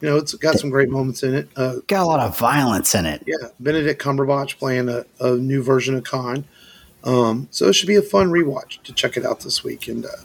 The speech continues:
Speaker 1: and, and, re-, and discuss it and look back on ten years since, uh, this hit. And, um, and we, we blew our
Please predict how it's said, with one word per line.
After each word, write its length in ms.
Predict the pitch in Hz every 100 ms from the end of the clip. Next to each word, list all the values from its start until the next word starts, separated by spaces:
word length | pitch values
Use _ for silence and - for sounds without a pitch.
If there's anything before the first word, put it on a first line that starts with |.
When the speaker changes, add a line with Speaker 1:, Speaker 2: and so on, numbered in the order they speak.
| -
Speaker 1:
and, 300 | 123 113 113 -
and, 200 | 113 110 -
re-, 160 | 120 -
and 100 | 123
discuss 480 | 110 - 120 104 -
it 160 | -
and 160 | 117 117
look 160 | 113
back 300 | 117 123 -
on 120 | - 110
ten 200 | 117 113
years 260 | 113 113
since, 240 | - - -
uh, 120 | - - - - -
this 200 | 117 -
hit. 240 | - 117 - - - - - -
And, 240 | 117 117
um, 440 | 113 110 104 104 - _ _ _ _ _ _ _ -
and 120 | 127
we, 200 | 123 117 -
we 100 | 123
blew 300 | 120 135 135
our 240 | 123 123